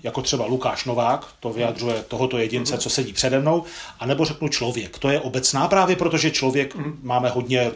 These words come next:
Speaker 1: jednotlivých lidí. A, eh, já se ptám, o čem mluvíme. Když řeknu Lukáš Novák, jako u toho individuálního, eh, jaksi výrazu, tak ukážu prstem, to je on, o kterém mluvím. A když se řekne člověk,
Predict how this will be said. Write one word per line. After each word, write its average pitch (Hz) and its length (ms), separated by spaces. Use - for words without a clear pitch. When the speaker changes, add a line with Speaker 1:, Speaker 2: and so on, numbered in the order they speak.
Speaker 1:
jednotlivých 113 560
lidí. 101 440
A, 117 380
eh, 110 280
já 117 140
se - 120
ptám, 143 300
o 135 80
čem 180 280
mluvíme. 143 480
Když 101 160
řeknu 160 240
Lukáš 190 380
Novák, 101 400
jako 131 180
u 117 60
toho 135 320
individuálního, 107 1080
eh, 113 40
jaksi 110 220
výrazu, 113 440
tak 147 220
ukážu 147 360
prstem, 135 500
to 143 120
je 139 140
on, 135 380
o 120 60
kterém 131 380
mluvím. 98 360
A 110 320
když 117 180
se 165 100
řekne 180 220
člověk, 120 580